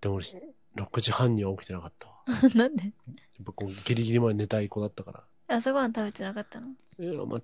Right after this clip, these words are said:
Speaker 1: ちょっとだけ食べてたかも。
Speaker 2: 何を？
Speaker 1: バナナとヤクルトみたいな。
Speaker 2: ええ。そういう感じの小学生だったんだ。
Speaker 1: そういう感じの小学生だったね。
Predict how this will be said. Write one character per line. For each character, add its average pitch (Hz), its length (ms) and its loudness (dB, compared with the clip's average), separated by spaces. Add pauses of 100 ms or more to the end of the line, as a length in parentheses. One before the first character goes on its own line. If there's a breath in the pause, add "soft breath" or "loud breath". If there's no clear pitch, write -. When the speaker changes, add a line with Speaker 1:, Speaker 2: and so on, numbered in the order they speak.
Speaker 1:
ち - 120 2
ょ 143 40 6
っ - 60 -4 (160)
と 156 120 6
だ 156 100 8
け 147 40 4
食 143 180 4
べ 113 100 2
て - 80 -6
た 90 120 -6
か 87 80 -12
も。 - 140 -14 (400)
Speaker 2:
何 196 340 0
を？ - 20 -4 (260)
Speaker 1:
バ 113 180 6
ナ 101 160 0
ナ 85 160 -10
と 98 140 -6
ヤ 101 140 0
ク - 160 -2
ル - 60 -6
ト - 140 -16
み - 60 -20
た - 100 -20
い - 20 -20
な。 - 60 -20 (160)
Speaker 2:
え 233 600 6
え。 233 80 0 (1600)
そ - 140 -8
う 254 40 2
い - 20 -4
う - 20 -8
感 240 180 0
じ 240 100 -2
の 233 220 0
小 233 140 -4
学 214 180 -2
生 - 140 -14
だ 247 40 -16
っ - 80 -20
た - 100 -20
ん - 20 -20
だ。 - 220 -16
Speaker 1:
そ - 160 2
う 120 40 6
い 127 60 4
う 113 40 -2 (240)
感 117 160 4
じ 117 60 4
の 117 60 8
小 104 140 4
学 101 120 0
生 - 80 -8
だ - 60 -16
っ - 40 -20
た - 80 -16
ね。 - 60 -20